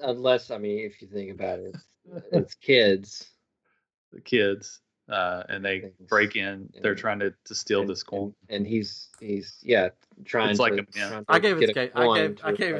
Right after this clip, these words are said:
Speaker 3: to
Speaker 1: replace.
Speaker 3: Katrin.
Speaker 1: Uh, fine. I get no food tomorrow.
Speaker 3: Okay,
Speaker 1: <laughs>
Speaker 2: No, we
Speaker 3: so
Speaker 2: tied.
Speaker 3: there's a, no, there's
Speaker 1: Are
Speaker 3: a,
Speaker 1: we tied?
Speaker 3: there's a one point
Speaker 2: Yeah.
Speaker 3: difference right now, I think.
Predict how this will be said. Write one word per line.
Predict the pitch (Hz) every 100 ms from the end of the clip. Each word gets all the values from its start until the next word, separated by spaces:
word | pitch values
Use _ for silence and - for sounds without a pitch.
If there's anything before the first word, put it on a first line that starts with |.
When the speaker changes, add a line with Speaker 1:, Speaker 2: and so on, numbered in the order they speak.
| 147
Speaker 3:
to |
Speaker 1:
replace. | 127
Speaker 3:
Katrin. | 127 113 110 117 104 _ _ _ _ - -
Speaker 1:
Uh, | - 113 - - _ _ _ _ - - - - - - _
fine. | 156 151 147 147 143 143 143 _
I | 135 131
get | 156
no | 131 117 -
food | 131 123
tomorrow. | - 110 107 113 135 _ 185
Speaker 3:
Okay, | - 175
Speaker 1:
<laughs> |
Speaker 2:
No, | 208 247 - 170
we | 180
Speaker 3:
so | 175
Speaker 2:
tied. | 170 131 95 110
Speaker 3:
there's | 180 170
a, | 170 165
no, | 185 160
there's | 170
Speaker 1:
Are | 131
Speaker 3:
a, |
Speaker 1:
we | 131
tied? | 151 151 190
Speaker 3:
there's | 247 170
a | 165
one | 170 185
point | 185 135
Speaker 2:
Yeah. |
Speaker 3:
difference | 185 180 117
right | 107
now, | 98
I | 95
think. | 101